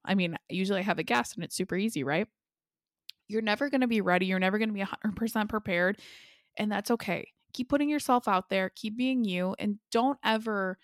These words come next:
try to be someone you're not, whether it's in an interview, whether it's promoting your business. People wanna work with you because there's no one else like you. Don't you ever forget that. One of my best posts I did was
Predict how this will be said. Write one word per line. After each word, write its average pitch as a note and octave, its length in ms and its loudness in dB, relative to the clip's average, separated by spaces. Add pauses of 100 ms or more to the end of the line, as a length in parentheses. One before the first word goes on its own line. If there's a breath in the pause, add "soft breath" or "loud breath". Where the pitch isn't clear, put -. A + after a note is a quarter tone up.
(260 soft breath)
try G3+ 200 -2
to G3 80 -2
be F#3+ 100 -4
someone F#3 300 -2
you're F3+ 100 -2
not, D#3+ 280 -2
whether F#3+ 260 4
it's F#3 140 -4
in F3+ 60 -2
an E3 120 -4
interview, G3 480 0
whether F3 240 0
it's F3+ 120 -6
promoting F#3 380 0
your F#3 140 -2
business. F#3 480 -2 (360 loud breath)
People E4 280 0
wanna C#4+ 240 2
work G#3+ 280 2
with A#3+ 220 4
you G#3 540 2
because G#3+ 240 -2
there's G3+ 160 0
no G3 140 0
one G#3 160 0
else G3 280 -2
like F#3+ 400 -4
you. F3 440 -2 (180)
Don't G#3 120 2
you G#3 120 -2 (100)
ever F#3+ 220 -2
forget - 400 -12
that. - 240 -10 (880 loud breath)
One G#3+ 160 2
of A3+ 60 0
my G3+ 100 0
best - 320 -4
posts F#3+ 300 0
I F3 100 -2
did F3 400 0
was D#3 600 -6